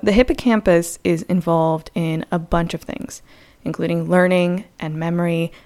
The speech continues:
and I definitely intend to do a whole episode or multiple episodes on this topic and this brain region, because I honestly love the hippocampus with all of my heart and soul. I think it is super, super cool.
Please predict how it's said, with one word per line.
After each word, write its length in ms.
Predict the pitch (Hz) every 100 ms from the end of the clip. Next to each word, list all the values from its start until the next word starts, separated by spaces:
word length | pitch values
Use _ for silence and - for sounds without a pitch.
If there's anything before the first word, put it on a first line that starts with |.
| -
and 140 | 165
I 80 | 151
definitely 640 | - 156 180 196 - 190
intend 420 | 180 - 170 170
to 80 | 170
do 180 | 165 156
a 100 | 156
whole 340 | - 175 175 -
episode 560 | 165 170 - 160 156 -
or 240 | 151 - -
multiple 500 | 170 175 175 180 165
episodes 540 | 156 - - 160 160
on 100 | 156
this 140 | - -
topic 480 | - 175 - 165 -
and 100 | 156
this 140 | 147 -
brain 320 | 165 190 190
region, 360 | 175 170 170 170 - _ _ -
because 220 | 170 170
I 200 | 170 180
honestly 300 | 180 180 175
love 180 | 165 160
the 60 |
hippocampus 800 | 160 160 170 151 143 147 - - _
with 140 | 165 -
all 180 | 165 156
of 160 | 156
my 120 | 147 151
heart 180 | -
and 160 | 85 -
soul. 300 | - 156 151
I 80 | 160
think 180 | - 156
it 80 | -
is 100 | -
super, 280 | - -
super 240 | 151 165 147
cool. 300 | - 143